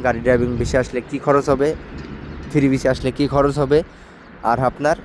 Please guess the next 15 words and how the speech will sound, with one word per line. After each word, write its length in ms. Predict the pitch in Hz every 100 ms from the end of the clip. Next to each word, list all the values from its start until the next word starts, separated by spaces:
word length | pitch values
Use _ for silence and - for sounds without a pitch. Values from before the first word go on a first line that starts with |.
| -
কোম্পানিতে 420 | 160 160 147 127
আসলে 200 | 127 - 135
কী 140 | 139
খরচ 260 | - 113 104
হবে। 160 | 98 95
সবচেয়ে 520 | 160 156 - 185 185 -
বেটার 260 | 160 170 165
হবে 120 | 156
আপনি 200 | 147 165
যদি 340 | 147 147 170 170 - - - - - 107 -
বেস্ট 400 | 170 185 - - -
ভালো 260 | 113 131 151
কোনো 220 | 143 147
কোম্পানিতে 580 | 156 151 151 127 - 147
আসেন। 360 | 110 104 -